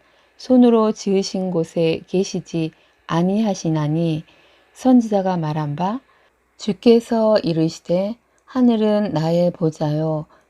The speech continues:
땅은 나의 발등상이니 너희가 나를 위하여 무슨 집을 짓겠으며 나의 안식할 처소가 어디냐?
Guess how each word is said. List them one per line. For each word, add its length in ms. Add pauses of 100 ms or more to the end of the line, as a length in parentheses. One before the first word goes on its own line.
(160)
땅은 440
나의 380
발등상이니 1040 (380)
너희가 480
나를 380
위하여 560
무슨 380
집을 320
짓겠으며 800 (360)
나의 520
안식할 580
처소가 640
어디냐? 720